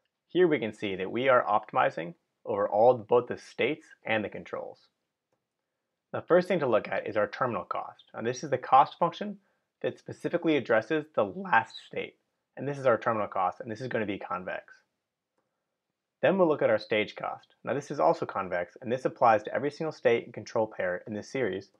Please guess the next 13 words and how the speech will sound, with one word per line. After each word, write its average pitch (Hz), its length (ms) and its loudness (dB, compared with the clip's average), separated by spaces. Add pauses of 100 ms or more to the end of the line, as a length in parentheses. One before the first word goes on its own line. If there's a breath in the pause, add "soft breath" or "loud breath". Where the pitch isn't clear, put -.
(360)
for - 80 -12
an - 100 -14
n-step 117 500 -2
horizon 92 360 -4
problem. - 340 -10 (960)
Now 113 100 2
since 175 240 -2
we're 190 60 0
solving 156 340 10
for 113 100 -10
both 120 200 0
the - 80 -10
states 117 400 0